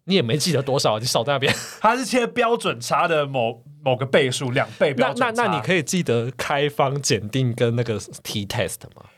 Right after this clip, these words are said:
Speaker 2: 开方检定，开，开检定是不是，是不是，是不是直性检定啊？不是量性检定，是吗？
Speaker 1: 我不知道，我没有。
Speaker 2: 卡方检定。
Speaker 1: 啊，之类的吧。
Speaker 2: <laughs> T student test 就是，student T test 是量性检定吗？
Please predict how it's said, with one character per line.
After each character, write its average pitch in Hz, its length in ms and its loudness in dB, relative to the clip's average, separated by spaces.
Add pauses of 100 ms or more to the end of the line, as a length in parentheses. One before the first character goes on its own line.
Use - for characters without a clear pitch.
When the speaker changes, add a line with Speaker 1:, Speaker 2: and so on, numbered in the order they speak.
Speaker 2:
开 226 180 -2
方 240 180 0
检 143 200 -2
定， 170 380 -2
开， 175 380 -4
开 202 180 2
检 139 240 0
定 160 160 2
是 147 100 -2
不 156 60 0
是， 160 400 2
是 - 440 -4
不 160 60 -2
是， 170 240 -4 (460)
是 - 220 -4
不 190 40 0
是 190 140 0
直 127 260 0
性 131 240 0
检 117 220 -4
定 107 180 -6
啊？ 92 80 -6
不 - 140 -10
是 131 120 -2
量 131 180 2
性 113 200 -6
检 - 220 -18
定， - 140 -20
是 - 160 -4
吗？ 101 220 -8 (220)
Speaker 1:
我 113 80 -10
不 104 120 -8
知 117 100 -4
道， 117 100 0
我 113 80 2
没 127 100 0
有。 139 100 0
Speaker 2:
卡 - 200 0
方 151 220 0
检 117 180 0
定。 110 260 -4
Speaker 1:
啊， 120 280 -6
之 123 200 0
类 113 180 2
的 85 100 -4
吧。 - 100 2 (340)
Speaker 2:
<laughs> - 360 -12
T 220 180 2
student 214 360 0
test 165 240 4
就 180 120 -4
是， 160 520 2
student 208 320 2
T 202 160 -4
test 165 160 4
是 131 800 0 (500)
量 156 240 2
性 117 220 -2
检 92 180 -10
定 101 180 -12
吗？ 90 100 -20